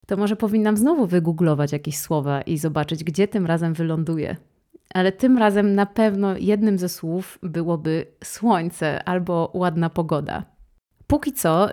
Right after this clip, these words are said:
czekamy, aż Julian po pięciu latach płacenia słonych podatków dostanie swój belgijski, europejski paszport i otworzą się przed nim nieograniczone wrota na świat. A o tym, jak poznaliśmy się z Julianem, też wam jeszcze opowiem, bo to jest też dobra historia.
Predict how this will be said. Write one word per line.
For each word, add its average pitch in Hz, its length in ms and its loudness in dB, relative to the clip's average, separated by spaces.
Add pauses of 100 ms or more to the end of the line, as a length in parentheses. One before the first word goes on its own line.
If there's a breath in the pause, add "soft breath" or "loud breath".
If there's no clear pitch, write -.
czekamy, 233 420 4
aż 196 220 -2
Julian 175 440 2
po 185 120 -6
pięciu 208 340 0
latach 175 320 0
płacenia 160 580 -2
słonych 185 320 -2
podatków 170 800 -2
dostanie 226 500 0
swój 190 320 -2
belgijski, 190 1000 -2
europejski 185 720 0
paszport - 720 -4
i 226 300 2
otworzą 165 580 0
się 156 160 -6
przed 151 280 -6
nim 156 220 0
nieograniczone 165 840 0
wrota 147 300 -6
na 151 140 -4
świat. - 500 -14 (440)
A 214 100 0
o 233 100 4
tym, 226 180 4
jak 220 180 2
poznaliśmy 180 520 0
się 170 120 -6
z - 100 -12
Julianem, 170 300 -2
też 165 160 -4
wam 151 120 -4
jeszcze - 200 -6
opowiem, 160 360 -6
bo 165 60 -4
to 151 100 -8
jest - 120 -10
też 180 120 -8
dobra - 220 -8
historia. - 480 -12